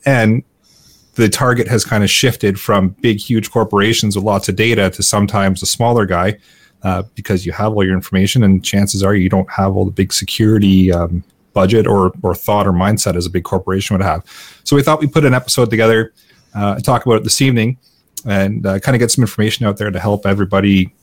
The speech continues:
get a little bit better prepared, have their data a little bit more secured, and hopefully help, uh, prevent this from happening to you. Uh, 'cause we're all interconnected in today's society. Everybody, for the most part, has a cell phone, internet. Uh, your A T M is all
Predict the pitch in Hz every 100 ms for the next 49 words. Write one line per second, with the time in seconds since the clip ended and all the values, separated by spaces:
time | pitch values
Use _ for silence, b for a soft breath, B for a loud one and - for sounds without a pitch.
0 | _ _ _ - 135 127 123 123 113 120
1 | 117 - - 107 113 113 104 - 104 101
2 | 104 98 107 107 101 - 107 98 101 101
3 | 101 104 - 120 120 117 B B B 117
4 | 135 135 131 101 123 123 - - 107 104
5 | 104 98 107 107 - 104 - - 80 98
6 | 98 - 92 - 101 101 82 - b b
7 | b b - 95 107 123 147 147 147 143
8 | - - 175 - 143 123 120 101 107 98
9 | - 92 85 82 - _ _ - 110 104
10 | 113 117 113 104 - 160 117 120 - 123
11 | 117 117 - 113 - 113 110 107 - _
12 | _ - 113 110 107 - _ _ _ _
13 | _ _ _ - - 95 92 101 117 117
14 | 110 110 113 101 95 101 104 104 101